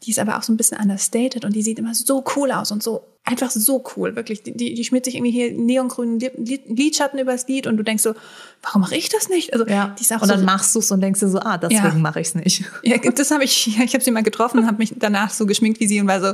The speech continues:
Speaker 1: "Ich bin nicht so cool." <laughs> Aber sie ist halt so cool und ich glaub auch, von ihr kommt was Cooles. Dann habe ich noch Katy Perry.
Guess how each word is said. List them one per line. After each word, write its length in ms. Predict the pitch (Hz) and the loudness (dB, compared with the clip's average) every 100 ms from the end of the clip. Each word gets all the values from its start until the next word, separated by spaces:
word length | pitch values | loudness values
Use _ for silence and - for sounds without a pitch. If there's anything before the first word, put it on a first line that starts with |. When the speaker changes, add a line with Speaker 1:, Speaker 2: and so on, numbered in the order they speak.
| - | -2
Speaker 1:
"Ich 220 | 208 - | -6 0
bin 160 | 202 | 4
nicht 200 | 202 196 | 4 2
so 100 | - - - | -4 -6 -2
cool." 100 | - | 0
<laughs> 220 | 208 262 - | 2 0 0
Aber 140 | 294 - - - | -2 -6 -14 -4
sie 120 | - | 0
ist 80 | 269 | 2
halt 140 | 262 247 | 2 0
so 80 | 208 - | -4 -4
cool 160 | 254 240 | -2 0
und 80 | |
ich 160 | 220 - - - - - - - | 0 -4 -20 -20 -20 -20 -20 -20
glaub 260 | - 214 214 | -4 -2 0
auch, 120 | 202 208 - | -2 -4 -4
von 140 | - | 0
ihr 100 | 214 | 0
kommt 220 | 208 240 285 | 0 -2 -2
was 160 | 285 | -4
Cooles. 360 | - 269 285 - - - | -4 -2 -2 -4 -12 -4
Dann 100 | 220 | 0
habe 80 | 240 | 2
ich 80 | 233 | 2
noch 120 | 202 | 0
Katy 240 | - 214 | 0 0
Perry. 500 | 202 - 208 233 349 | 0 -2 0 2 0